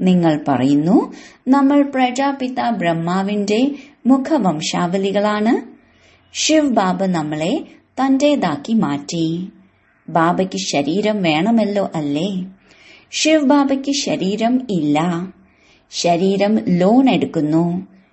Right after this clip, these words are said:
എന്നിട്ട് പറയുന്നു, "നിങ്ങൾ എന്റേതാണ്." ഇതിനെയാണ് മുഖവംശാവലി എന്ന് പറയുന്നത്.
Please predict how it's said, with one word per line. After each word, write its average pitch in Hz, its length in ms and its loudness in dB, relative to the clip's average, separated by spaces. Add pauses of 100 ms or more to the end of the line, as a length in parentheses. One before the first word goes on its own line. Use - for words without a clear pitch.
(260)
എന്നിട്ട് 170 360 2 (100)
പറയുന്നു, 143 640 2 (300)
"നിങ്ങൾ 285 500 4
എന്റേതാണ്." 170 1000 0 (680)
ഇതിനെയാണ് 240 840 4 (300)
മുഖവംശാവലി 214 1300 0
എന്ന് 240 300 4
പറയുന്നത്. 143 840 0